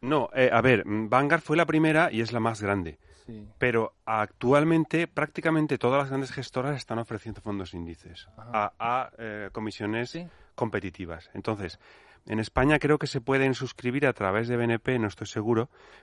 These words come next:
Speaker 1: pero, eh, lo que tenemos que ir a buscar son los fondos índices, pues, de, de nu-, de nuestro banco gestora que nos ofrece. Y si no nos ofrece,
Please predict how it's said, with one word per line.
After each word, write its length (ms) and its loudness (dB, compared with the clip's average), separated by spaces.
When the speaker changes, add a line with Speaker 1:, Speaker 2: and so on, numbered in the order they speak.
Speaker 1:
pero, 480 6
eh, 180 2
lo 100 0
que 100 -4
tenemos 360 -4
que 140 -2
ir 120 2
a 40 2
buscar 380 -2
son 140 -2
los 100 -2
fondos 380 -2
índices, 560 -2
pues, 260 -6
de, 320 -8
de 180 -10
nu-, 180 -12
de 220 -12
nuestro 380 -10
banco 440 0
gestora 540 -6
que 80 -2
nos 160 -2
ofrece. 300 -8
Y 40 -8
si 100 -4
no 120 4
nos 160 2
ofrece, 560 2